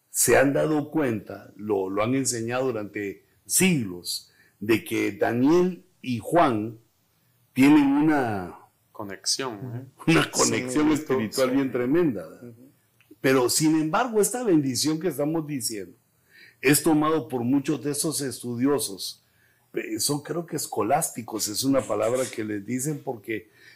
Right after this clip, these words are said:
Speaker 1: digamos, estos estudian la Biblia, pero, digamos, no, no tienen un concepto claro de, de,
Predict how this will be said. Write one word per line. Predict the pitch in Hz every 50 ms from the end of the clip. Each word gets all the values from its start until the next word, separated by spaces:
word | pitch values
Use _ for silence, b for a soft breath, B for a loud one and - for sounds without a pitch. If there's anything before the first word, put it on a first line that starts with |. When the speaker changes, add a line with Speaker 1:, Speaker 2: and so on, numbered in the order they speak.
| b b
Speaker 1:
digamos, | - 117 113 127 143 151 160 151 139 -
estos | 151 151 151 - 170 147 -
estudian | 127 113 - - 135 139 147 160 160 160
la | 156 147 139
Biblia, | 143 151 135 113 104 104 120 120 113 - -
pero, | 135 120 120 131 165 185 - - _ _ _ _ _ _ _ _ _ _ _ _ _ _ _ _ _ - -
digamos, | 120 113 123 117 120 123 131 139 143 143 131 - - - - 131
no, | 135 131 143 143
no | 143 147 143 131 -
tienen | - 139 147 175 185 185 180 180
un | 185 175
concepto | - 160 147 135 123 - 156 147 151 - 139 113 -
claro | - 147 160 180 208 220 175 135 117
de, | 107 101 98 98
de, | 98 95 92 92